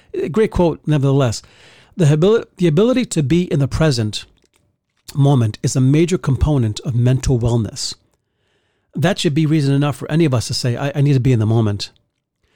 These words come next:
To live in your moment is healthier spiritually, mentally, and physically than living in the past or future. But one third thing before we go today. Now,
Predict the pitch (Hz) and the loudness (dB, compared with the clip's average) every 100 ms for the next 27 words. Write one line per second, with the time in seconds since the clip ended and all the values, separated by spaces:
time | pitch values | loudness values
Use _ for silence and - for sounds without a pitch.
0 | _ - - 151 185 180 175 170 151 165 | _ -12 0 2 4 4 4 4 4 4
1 | 165 147 131 - 156 - 139 - - 165 | 2 0 -4 0 -2 0 -2 -2 -2 0
2 | 175 185 170 135 156 156 151 131 - 190 | 0 0 0 2 0 -2 -2 -4 0 -2
3 | 160 131 117 107 - _ - 135 127 147 | 0 -2 -2 -4 -14 _ -4 0 2 2
4 | 147 135 117 - 131 127 117 - 170 - | 2 2 0 -2 -4 -4 -6 -4 -4 -4
5 | - - _ _ _ _ _ _ _ _ | -12 -20 _ _ _ _ _ _ _ _
6 | _ _ _ _ _ _ _ _ 147 147 | _ _ _ _ _ _ _ _ -8 -4
7 | 151 190 185 196 156 175 143 127 - 143 | 0 0 2 0 2 2 2 2 0 0
8 | 139 117 - 131 160 - 127 104 104 _ | 0 -2 -4 -2 -2 0 -4 -4 -8 _
9 | _ _ _ _ _ _ _ _ _ 139 | _ _ _ _ _ _ _ _ _ 0
10 | 143 170 175 180 | 2 2 0 -4